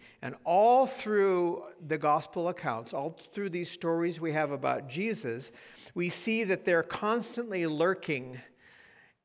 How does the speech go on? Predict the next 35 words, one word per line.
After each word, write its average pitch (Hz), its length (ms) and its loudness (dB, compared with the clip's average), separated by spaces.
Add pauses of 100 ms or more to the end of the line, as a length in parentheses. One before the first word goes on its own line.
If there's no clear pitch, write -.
(640)
in 160 120 0
the 156 80 0
crowds, 139 800 4 (1080)
waiting, 151 680 4 (360)
watching 151 720 2 (540)
for 156 140 -6
Jesus 180 460 -2
to - 140 -8
say 196 460 4
something 170 840 0
that 139 160 0
they 147 140 0
can 135 180 -8
use 143 320 -6
against 120 460 -8
him. 87 160 -16 (1040)
And 143 100 -8
all 143 160 2
through 160 220 -4
the 139 80 -8
story 143 420 0
of 117 80 -6
Jesus' 127 480 -8
life, 131 300 -2
they're, 151 220 0
even 156 340 -2
right 139 260 -2
there 143 160 2
at 139 100 -8
the 131 220 -6
end, 131 280 -4
they're 127 180 -6
building 135 340 -6
a 120 60 -10
case - 600 -4